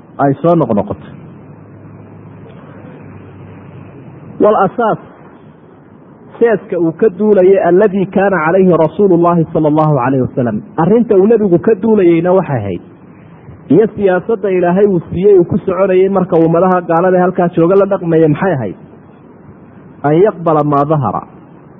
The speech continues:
wixii muuqda inuu aqbalo. Wa yatruka lillaahi maa batana, wixii qarsoomana Ilaahay uu daayo.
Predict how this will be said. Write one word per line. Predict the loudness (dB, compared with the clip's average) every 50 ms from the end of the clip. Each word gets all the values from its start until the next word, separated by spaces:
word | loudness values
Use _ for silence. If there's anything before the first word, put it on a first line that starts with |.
| -20 -8 -2 -2
wixii | 0 2 2 2 2
muuqda | 2 2 2 2 2 2
inuu | 2 2 2
aqbalo. | 0 0 -2 -4 -2 0 0 -2 -2 -6 -14 -20 -20 -20 -20 -20 -20 -20 -20 -20 -20 -20 -8 -2
Wa | 0 2
yatruka | 2 2 2 2 0 0 0 0 0
lillaahi | 2 2 2 2 2 2 2 2 2
maa | 2 0 0 0
batana, | -2 -2 -2 -2 -4 -4 -6 -8 -12 -16 -20 -20 -20 -20 -20 -20 -16 -6 -4
wixii | -2 0 0 -2 -2
qarsoomana | -4 -6 -6 -4 -2 -2 0 0 0 0
Ilaahay | 0 0 0 0 0 0
uu | 0 0
daayo. | -2 -4 -4 -4 -4 -4 -6